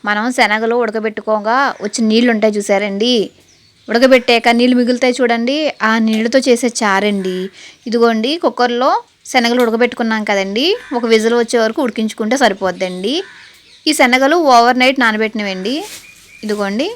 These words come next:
మనం శనగలు నీళ్ళు సపరేట్ చేసుకుంటాం చూడండి, అప్పుడు వస్తాయి కదండి నీళ్ళు, ఆ నీళ్ళతో చారండి. ప్రిపరేషన్ చూద్దామండి. స్టవ్ వెలిగించి ఒక బాండీ పెట్టుకుని కొంచెం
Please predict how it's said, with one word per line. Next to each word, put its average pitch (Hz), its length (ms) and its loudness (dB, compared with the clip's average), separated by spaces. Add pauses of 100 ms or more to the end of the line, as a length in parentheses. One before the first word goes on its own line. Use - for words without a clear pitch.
(300)
మనం 233 180 -2 (200)
శనగలు 254 440 0 (1000)
నీళ్ళు 269 340 4
సపరేట్ 247 380 2
చేసుకుంటాం 233 440 -4 (100)
చూడండి, 208 380 -6 (1300)
అప్పుడు 247 180 2
వస్తాయి 247 280 2
కదండి 202 300 -2
నీళ్ళు, 208 300 -4 (340)
ఆ - 20 6 (160)
నీళ్ళతో 220 320 -2 (100)
చారండి. 185 520 -2 (2000)
ప్రిపరేషన్ 262 480 2
చూద్దామండి. 226 580 0 (680)
స్టవ్ 240 260 2
వెలిగించి 240 480 -2 (360)
ఒక 240 140 -2
బాండీ 202 380 0
పెట్టుకుని 233 420 -4 (1900)
కొంచెం 254 260 2